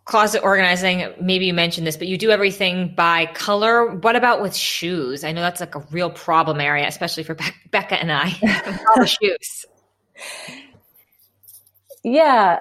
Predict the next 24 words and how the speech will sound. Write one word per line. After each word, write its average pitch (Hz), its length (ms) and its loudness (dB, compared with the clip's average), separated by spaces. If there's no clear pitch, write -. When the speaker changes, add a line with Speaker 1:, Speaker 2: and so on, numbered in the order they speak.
Speaker 2:
shoes, 453 500 2
I 392 340 4
like 277 260 4
to 277 280 2
organize 240 360 2
them 233 140 0
by 196 160 -2
type. 214 480 -8
Speaker 1:
Mm. 165 180 -16
Speaker 2:
So 220 320 4
I 202 140 4
put 254 320 -6
all, 214 340 -2
I 220 60 -8
think 320 160 -6
they 285 120 2
look 254 280 -4
good 175 180 -2
that - 160 -4
way 170 120 -6
too. 247 240 -2
If - 120 -6
you 208 120 -6
put 214 300 -4